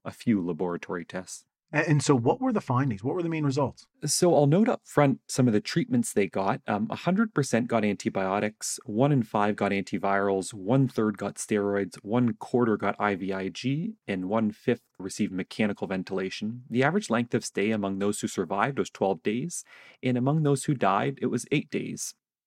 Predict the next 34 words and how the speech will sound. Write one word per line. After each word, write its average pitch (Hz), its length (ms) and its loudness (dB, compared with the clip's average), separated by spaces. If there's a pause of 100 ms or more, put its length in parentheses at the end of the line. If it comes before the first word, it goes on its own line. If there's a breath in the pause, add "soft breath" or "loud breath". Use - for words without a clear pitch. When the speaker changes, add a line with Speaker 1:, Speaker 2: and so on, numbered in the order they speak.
(120)
Speaker 1:
So 147 220 2
first 226 300 2
they 165 60 2
did 143 140 4
a 113 100 6
univariable 101 800 2
analysis. 95 680 -8 (180)
What 185 120 6
the 127 60 4
heck 143 200 4
is 104 120 2
that? 101 300 4 (160 loud breath)
All 233 220 6
a 214 40 6
univariable 107 800 4
analysis 95 640 -4
is, 95 320 -6 (260 loud breath)
is 127 160 0
looking 165 240 0
at 127 140 0 (100)
each - 460 -2 (100)
individual 110 880 2
variable 107 640 2
of 90 140 -6
interest - 540 0 (400 soft breath)
and 139 160 4
seeing 160 460 4
how 117 240 4
that 147 440 2
is 101 160 -2
associated 104 680 0 (240)
with 95 220 0
the 101 140 0
outcome. 98 580 -4